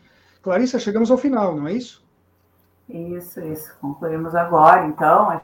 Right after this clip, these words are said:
Speaker 2: gente agradece a participação dos nossos três convidados de hoje:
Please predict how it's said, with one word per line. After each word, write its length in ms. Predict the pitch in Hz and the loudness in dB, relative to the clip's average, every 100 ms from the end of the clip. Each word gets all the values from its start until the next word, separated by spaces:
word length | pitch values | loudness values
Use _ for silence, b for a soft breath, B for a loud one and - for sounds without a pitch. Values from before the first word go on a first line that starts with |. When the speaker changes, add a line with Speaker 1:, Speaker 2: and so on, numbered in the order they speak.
| - | -12
Speaker 2:
gente 140 | 160 | -6
agradece 580 | 185 151 139 160 196 214 | -2 -2 0 2 2 -2
a 40 | |
participação 680 | - 151 - - 135 - - | -2 -2 -2 -8 -6 -4 -4
dos 140 | 170 156 | -4 -4
nossos 280 | 151 - - | -6 -8 -4
três 200 | 208 220 | -2 0
convidados 600 | 196 180 165 160 165 143 | -2 2 4 4 0 -6
de 80 | 156 | -2
hoje: 400 | 180 220 226 | 0 0 -6